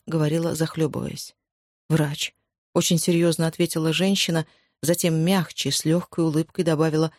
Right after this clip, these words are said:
«Случайно. Ой, можно вас попросить со мною?» Сказано всё это было с таким придыханием и угнетающей мольбой, что женщина немедленно поднялась,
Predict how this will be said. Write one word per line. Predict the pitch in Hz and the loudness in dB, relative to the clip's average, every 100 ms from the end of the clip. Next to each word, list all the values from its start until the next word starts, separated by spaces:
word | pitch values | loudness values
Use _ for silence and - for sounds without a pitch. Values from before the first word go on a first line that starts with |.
| _ - | _ -6
«Случайно. | - 226 - 139 127 139 156 _ _ _ | -2 0 0 -2 -2 -6 -8 _ _ _
Ой, | 202 202 | 2 4
можно | 202 254 269 254 | 6 4 4 2
вас | 226 | 0
попросить | - 190 202 190 190 | -4 -2 -2 -2 -6
со | - 202 | -4 0
мною?» | 196 160 139 147 - _ _ _ _ _ _ _ _ - | 2 2 0 -2 -8 _ _ _ _ _ _ _ _ -18
Сказано | - 285 269 262 | -2 2 4 4
всё | 247 - 240 | 2 0 0
это | 233 | 2
было | 214 226 214 | 2 2 2
с | - | 0
таким | 202 - 202 | -2 0 0
придыханием | 185 175 147 - 208 220 185 156 143 - _ _ | 2 0 -2 -2 0 2 4 2 0 -6 _ _
и | 156 | 0
угнетающей | 156 165 175 175 170 - 165 | 2 2 2 2 2 0 0
мольбой, | 151 143 143 170 254 | 0 0 0 2 2
что | 233 - 151 | 0 0 0
женщина | 180 233 - 202 | 2 2 2 2
немедленно | 196 180 180 220 202 196 190 | 2 2 2 2 2 0 0
поднялась, | 170 143 139 127 185 - | -2 0 0 0 -2 -4